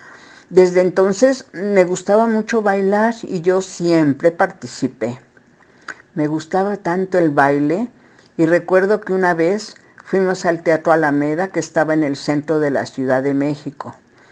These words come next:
Durante el intermedio de la película tocaba Pérez Prado e hicieron la invitación de subir al escenario y yo,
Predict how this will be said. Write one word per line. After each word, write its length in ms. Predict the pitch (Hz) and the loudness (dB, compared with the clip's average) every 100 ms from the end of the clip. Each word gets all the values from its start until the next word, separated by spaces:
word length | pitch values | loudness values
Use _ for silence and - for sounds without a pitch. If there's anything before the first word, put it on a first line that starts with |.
| - - - _ | -20 -20 -20 _
Durante 480 | 190 160 160 160 160 | -4 2 4 4 4
el 80 | 156 | 2
intermedio 680 | 160 156 151 165 175 214 220 | 2 0 -2 0 2 2 2
de 120 | 202 | 2
la 180 | 170 - | 0 0
película 680 | 143 147 147 170 175 185 - | 0 -2 -4 -2 0 -2 -6
tocaba 500 | 151 139 151 165 165 | -6 -4 -4 -2 -2
Pérez 360 | - 143 156 - | -2 -2 -4 -8
Prado 560 | _ - 175 175 170 165 _ _ _ _ _ _ _ - | _ -4 -2 -2 -6 -10 _ _ _ _ _ _ _ -2
e 80 | 170 | 0
hicieron 480 | 165 196 180 190 | 2 4 4 2
la 80 | 202 | 0
invitación 720 | 185 156 156 143 139 - 165 | -2 -2 -2 -4 -4 -2 -2
de 120 | 175 175 | 0 -2
subir 380 | 160 147 160 | -2 -2 0
al 120 | 160 151 | 0 0
escenario 800 | - 143 147 156 165 202 226 - _ | -4 -4 -2 -2 -2 -4 -6 -10 _
y 200 | 147 143 | -4 -2
yo, 280 | 143 165 117 | 0 0 0